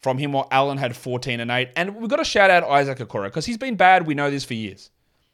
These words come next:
Seventeen points, four threes, two blocks. Great. All right, this is great. Top one hundred player over the last week. I would not add him in twelve-team leagues.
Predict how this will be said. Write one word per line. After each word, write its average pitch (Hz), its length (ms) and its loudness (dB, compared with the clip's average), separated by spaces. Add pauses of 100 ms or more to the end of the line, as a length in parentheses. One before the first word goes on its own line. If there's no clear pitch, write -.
(140)
Seventeen 175 460 -2
points, 160 260 -4
four 151 220 -4
threes, 147 340 0
two - 160 -4
blocks. 139 600 -4 (100)
Great. 113 280 -2 (760)
All 113 60 -4
right, 131 160 -2
this 170 140 -2
is 147 100 -6
great. 151 300 2
Top - 160 -6
one 180 80 -2
hundred 175 200 -4
player 160 280 6
over 147 100 2
the 135 80 -4
last 120 300 -4
week. 98 180 -10
I 123 60 -2
would 139 180 -4
not 151 220 -2
add 123 120 2
him 123 120 -4
in 117 80 -8
twelve-team 107 420 -8
leagues. - 320 -20